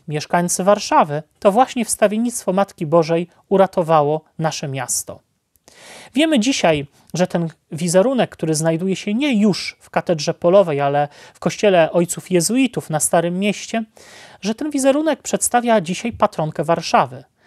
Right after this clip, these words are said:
Ale pomysł ogłoszenia Maryi Łaskawej patronką Warszawy to dopiero nasz, nasze czasy. Rodzi się on pod koniec lat sześćdziesiątych. Oczywiście jest to inicjatywa ówczesnego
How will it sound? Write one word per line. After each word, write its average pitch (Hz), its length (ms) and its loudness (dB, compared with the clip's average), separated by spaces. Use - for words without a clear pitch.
Ale 190 200 4
pomysł 220 600 -2
ogłoszenia 175 520 -2
Maryi 170 460 0
Łaskawej 156 680 0
patronką 202 500 -2
Warszawy 175 560 -2
to 277 120 -8
dopiero 190 460 4
nasz, 175 400 0
nasze 175 300 -2
czasy. 143 480 -4
Rodzi 214 240 4
się 185 300 -2
on 196 240 2
pod - 200 0
koniec 202 340 -2
lat 185 200 0
sześćdziesiątych. 151 920 -4
Oczywiście 208 480 -2
jest 180 200 0
to 180 60 -2
inicjatywa 175 540 2
ówczesnego 165 760 -2